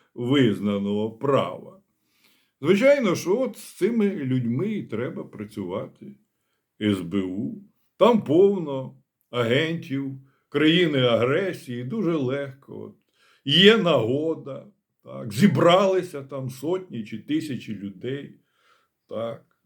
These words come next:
Я розумію, що серед них є так звані корисні ідіоти, так, і є, ну,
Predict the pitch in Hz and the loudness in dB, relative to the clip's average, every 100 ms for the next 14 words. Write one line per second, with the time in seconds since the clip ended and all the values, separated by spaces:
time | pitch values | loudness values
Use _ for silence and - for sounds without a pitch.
0 | _ _ _ _ - 175 202 165 135 117 | _ _ _ _ 2 6 6 6 4 2
1 | 113 143 160 143 101 _ _ _ 98 101 | 0 -2 -4 -8 -12 _ _ _ -12 -10
2 | 98 - _ _ _ _ - 156 156 143 | -10 -14 _ _ _ _ 2 4 6 4
3 | 160 208 - 127 139 156 101 98 - _ | 4 2 2 2 2 4 0 -4 -14 _
4 | _ - 139 120 175 160 131 - 147 175 | _ -4 -2 2 4 4 0 0 2 2
5 | 156 - 120 110 101 104 98 98 101 101 | 2 0 0 0 0 -2 -2 -4 -8 -10
6 | 127 - - _ _ _ _ _ _ _ | -14 -14 -18 _ _ _ _ _ _ _
7 | _ _ _ 110 107 - - _ _ _ | _ _ _ -10 -10 -10 -16 _ _ _
8 | _ _ _ _ 147 156 175 214 233 240 | _ _ _ _ -2 2 4 8 8 6
9 | - - _ _ _ _ 202 359 403 | 0 -14 _ _ _ _ -6 -2 -2